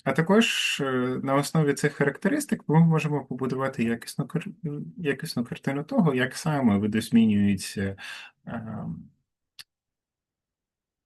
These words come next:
е, як саме видозмінюються раманівські характеристики внаслідок цього відпилу. Зокрема, на даному слайді ви можете побачити, е, згори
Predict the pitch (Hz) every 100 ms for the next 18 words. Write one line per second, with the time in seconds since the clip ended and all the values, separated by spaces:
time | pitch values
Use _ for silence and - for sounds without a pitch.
0 | _ _ _ _ _ _ _ _ - 123
1 | 117 113 110 - _ - 127 - 156 117
2 | 110 120 - 123 117 107 104 - 107 -
3 | - 120 226 208 208 - - - - 202
4 | 294 240 202 175 131 131 - - - -
5 | - - _ _ - 135 165 - 110 -
6 | 107 98 87 90 - - 156 - _ _
7 | - - - 165 196 247 262 220 185 175
8 | 170 - 196 190 160 147 147 156 151 147
9 | 147 135 131 120 - 101 104 - 120 113
10 | 110 110 107 107 107 - - 131 135 98